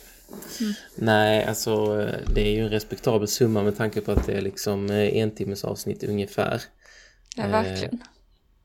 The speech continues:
Speaker 2: å andra sidan, om man ska prata om,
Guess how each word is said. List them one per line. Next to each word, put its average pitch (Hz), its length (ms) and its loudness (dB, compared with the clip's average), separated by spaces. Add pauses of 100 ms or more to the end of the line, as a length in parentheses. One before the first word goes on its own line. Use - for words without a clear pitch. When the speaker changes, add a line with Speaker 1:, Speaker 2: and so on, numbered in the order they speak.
(880)
Speaker 2:
å - 300 -4
andra 101 340 0
sidan, 98 580 -2 (880)
om 101 140 -4
man 101 120 2
ska - 120 -8
prata 101 400 -4
om, 95 300 -2